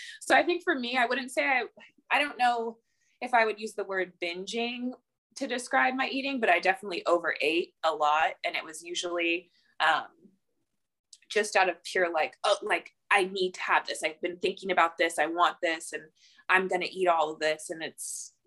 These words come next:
it's gonna make me feel so good." And then it's like, "Okay, how many times is that gonna make you feel so good?" And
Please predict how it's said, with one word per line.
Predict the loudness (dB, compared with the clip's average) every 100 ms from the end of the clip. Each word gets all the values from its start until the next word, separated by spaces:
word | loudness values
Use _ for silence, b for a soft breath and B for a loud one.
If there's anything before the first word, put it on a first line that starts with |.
| -20 _ _
it's | -4 0
gonna | 0 0
make | -2
me | -4
feel | -2 -2
so | 0 -2
good." | 2 2 0
And | -4 0
then | -2 -2 -12 _ _ _ _ _ -8
it's | -6 0
like, | 0 2
"Okay, | 4 6 6
how | 6
many | 2 -2
times | 0 0 0
is | -2 0
that | 2
gonna | 0 -2
make | -4 -4
you | -10
feel | -2 -2
so | 0 2 2
good?" | 4 6 6 4
And | 0